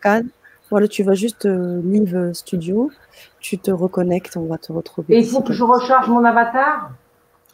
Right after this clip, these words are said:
Speaker 1: En fait, non, il faut juste que tu ailles dans Stop Cam, juste avant de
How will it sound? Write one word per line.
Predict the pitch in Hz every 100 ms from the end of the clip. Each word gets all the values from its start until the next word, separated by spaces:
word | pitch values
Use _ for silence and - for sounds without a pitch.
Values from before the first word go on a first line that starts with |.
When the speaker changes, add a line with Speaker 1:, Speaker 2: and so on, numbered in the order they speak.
| - - - -
Speaker 1:
En | -
fait, | 190 - 269
non, | 247 220 247 247
il | 220
faut | 185 208
juste | 180 196 277 - 220
que | 220
tu | 214 226
ailles | 214 196
dans | 180
Stop | 185 - 240 220
Cam, | - 202 311 269 175
juste | 175 330 -
avant | 240 226
de | 220 180 175